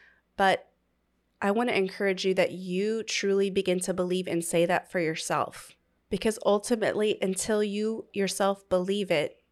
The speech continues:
it's gonna be difficult to take those steps to walk towards your dreams and your goals.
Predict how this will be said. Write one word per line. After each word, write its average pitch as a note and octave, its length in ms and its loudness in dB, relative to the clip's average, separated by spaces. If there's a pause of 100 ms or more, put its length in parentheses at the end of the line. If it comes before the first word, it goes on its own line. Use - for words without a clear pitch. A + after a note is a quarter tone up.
(220)
it's G#3 160 -2
gonna G#3 200 2
be F#3+ 140 0
difficult F#3+ 560 -2
to - 100 -10
take - 240 -4
those F#3+ 140 2
steps - 320 -6
to F#3+ 100 -2
walk F3+ 400 -2
towards F#3 340 0
your F3+ 120 0
dreams F#3 360 -4
and F3+ 100 -2
your F3+ 120 -4
goals. - 600 0